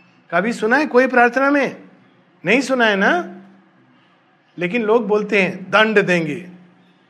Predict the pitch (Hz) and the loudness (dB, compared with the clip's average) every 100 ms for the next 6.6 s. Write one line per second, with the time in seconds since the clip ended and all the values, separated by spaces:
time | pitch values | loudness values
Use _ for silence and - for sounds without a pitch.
0 | _ _ 139 170 202 196 202 170 180 175 | _ _ -4 0 2 0 -2 0 0 -2
1 | 156 156 143 139 175 180 160 165 226 247 | -4 -6 -6 -8 -8 -6 -6 -4 -4 -4
2 | 247 240 269 330 359 - - - 151 170 | -6 -8 -4 -4 -6 -16 -20 -8 -4 0
3 | 196 220 208 202 208 190 185 175 135 - | 2 2 2 0 0 -2 -2 -2 -6 -12
4 | - - - _ _ _ - 175 226 285 | -20 -20 -20 _ _ _ -10 0 2 2
5 | 294 247 254 190 175 180 190 196 254 196 | 0 -2 -4 -2 -2 0 -2 -2 -4 -2
6 | 175 175 143 - - - | -2 -2 -4 -8 -14 -18